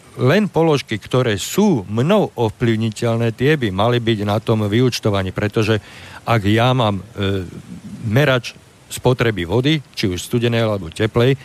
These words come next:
tak ja to osobne viem ovplyvniť, tú spotrebu. Ale upratovanie, náklady na upratovanie ja osobne ovplyvniť neviem. Upla-, e, náklady na, e,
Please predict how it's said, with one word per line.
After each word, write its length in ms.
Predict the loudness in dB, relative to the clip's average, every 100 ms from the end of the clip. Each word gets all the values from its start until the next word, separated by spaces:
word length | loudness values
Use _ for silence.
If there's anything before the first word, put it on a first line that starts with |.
| -12 -8
tak 160 | -2 0 2
ja 160 | 0
to 160 | 0 0
osobne 480 | 0 0 0 0 0
viem 320 | 2 0 0
ovplyvniť, 560 | -6 -6 -4 -4 -6 -4
tú 80 | -4
spotrebu. 560 | -2 -2 -2 -6 -8 -12 -16 -20 -18 -14 -2
Ale 240 | 2 2 0 -10 -20 -20 -20 -20 0
upratovanie, 720 | 0 4 2 4 2 2 -2
náklady 480 | 0 0 2 0 0
na 160 | 0 0
upratovanie 640 | 0 -2 0 0 2 0
ja 240 | 0 0
osobne 480 | 0 -2 0 0 0
ovplyvniť 460 | 0 0 0 2 2
neviem. 400 | 2 0 0 -8 -14 -20 -20 -20 -10 -2
Upla-, 400 | 0 2 2 2
e, 240 | 2 2
náklady 560 | 2 0 2 2 2 2
na, 320 | 2 2 0
e, 560 | -4 -4 -4 -6 -8